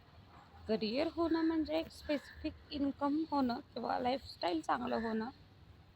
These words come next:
ह्यासाठी आपण करिअर म्हणू शकतो की हे करिअर झालं. पण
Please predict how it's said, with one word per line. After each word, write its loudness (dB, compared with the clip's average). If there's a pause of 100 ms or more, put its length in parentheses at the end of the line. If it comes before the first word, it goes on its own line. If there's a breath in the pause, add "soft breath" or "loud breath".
ह्यासाठी -2
आपण 0
करिअर -2
म्हणू -2
शकतो -10
की -8
हे -4
करिअर 2
झालं. -12 (1600)
पण 2